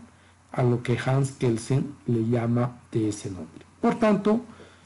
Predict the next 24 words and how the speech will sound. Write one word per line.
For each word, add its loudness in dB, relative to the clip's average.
eh, 4
Norberto 2
Bobbio 4
se -4
pregunta, 0
¿son 4
las 4
normas 2
constitucionales 0
realmente 0
las 0
últimas 0
normas, -2
más 2
allá 4
de 2
las 2
cuales 0
no 4
se -2
puede 2
seguir, 2
o 4
son -8